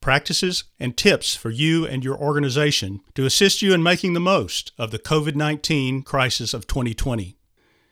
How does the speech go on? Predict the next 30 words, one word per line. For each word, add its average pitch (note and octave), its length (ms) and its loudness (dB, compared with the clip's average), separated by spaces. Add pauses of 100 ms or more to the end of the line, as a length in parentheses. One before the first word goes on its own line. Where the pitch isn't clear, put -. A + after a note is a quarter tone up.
(220)
I D3 80 2
want A3 200 6
to G3 60 2
help G3 240 2
you D#3 120 0
connect D3+ 420 0
with B2+ 200 -4
what C3+ 160 0
you B2+ 140 -6
already D3 460 0
know A#2 320 0
and A2 100 -4
put - 200 4
that C#3 200 0
into A#2+ 240 -6
action. A#2 500 -6 (840)
I C#3+ 60 2
also A3 320 6
want D#3+ 340 4
to C3+ 500 0
share E3 360 4
some D3 200 0
things E3 400 0
with D3 200 0
you F3 180 0
that F#3 160 0
you F#3+ 100 0
may G3 160 2
not G3+ 300 0
know G#2 380 -6